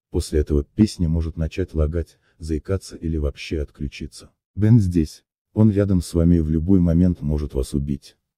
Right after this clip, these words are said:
Чтобы он этого не сделал, постарайтесь не нервничать и не смотреть по сторонам. Выходите из ванной, включайте там свет.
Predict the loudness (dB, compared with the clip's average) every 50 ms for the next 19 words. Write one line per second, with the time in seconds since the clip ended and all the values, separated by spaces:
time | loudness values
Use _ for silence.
0 | _ _ _ _ -14 -6 -4 -2 2 2 4 4 4 4 4 4 4 6 6 6
1 | 4 2 -2 -2 0 0 0 0 -4 -8 _ _ _ _ _ _ _ _ -14 -10
2 | -2 0 0 0 0 -2 -4 -8 -6 -2 -2 0 2 2 2 2 0 -2 -6 -6
3 | -6 -8 -10 -6 -4 -4 -4 -4 -4 -6 -6 -4 -4 -6 -6 -6 -12 -14 -12 -8
4 | -8 -6 -6 -4 -4 -6 -6 -8 -12 _ _ _ _ _ _ _ -2 -2 -2 0
5 | 0 0 0 0 -2 -2 0 -2 -2 0 2 4 4 6 6 6 4 0 -2 _
6 | _ -8 -8 -6 -4 -4 -4 -4 -6 -10 -12 -10 -10 -10 -10 -12 -12 -12 -12 -12
7 | -12 _